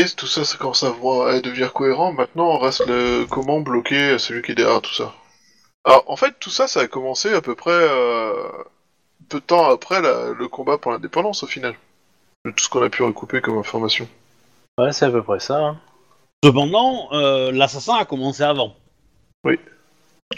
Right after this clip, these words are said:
Speaker 3: Et, euh, Nayu vous a dit que son frère a commencé à étrange, euh, au mariage. Donc
Speaker 1: Ouais.
Speaker 3: deux ans avant, en fait. Deux ans avant, euh,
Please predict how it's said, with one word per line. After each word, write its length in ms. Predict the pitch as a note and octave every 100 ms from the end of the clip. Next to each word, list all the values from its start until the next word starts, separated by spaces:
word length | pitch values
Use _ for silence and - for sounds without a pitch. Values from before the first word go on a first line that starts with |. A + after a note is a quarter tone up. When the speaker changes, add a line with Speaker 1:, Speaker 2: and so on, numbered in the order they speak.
| -
Speaker 3:
Et, 180 | A#2 A2+
euh, 640 | G#2 G#2+ G#2 G2 G2+ G2 G2+
Nayu 360 | A2+ C3 G#3
vous 220 | F#3 C3+
a 80 | B2
dit 240 | A#2+ F3+ G#3+
que 140 | C#3+
son 200 | B2 A#2
frère 300 | - - G3
a 80 | D3+
commencé 520 | B2+ A#2+ B2 - D#3
à 340 | A#2 G2+ G2 G2 - _ - _ _
étrange, 600 | A2 - D3+ G3 G#3 F3 A#2+ - _ - - -
euh, 560 | G#2 G#2 G2 F#2+ F#2 F2
au 80 | -
mariage. 540 | A#2+ C3+ D#3 A#2+ G2 - _ _ _ _ _ -
Donc 240 | A#2 A2
Speaker 1:
Ouais. 80 | B2
Speaker 3:
deux 160 | C#3 F3+
ans 160 | E3+
avant, 300 | D#3+ D3+ C#3
en 60 | A2
fait. 180 | G2 F2
Deux 200 | A2 A#2
ans 160 | C#3 C#3
avant, 440 | A#2+ A#2+ C3 B2+
euh, 160 | A2+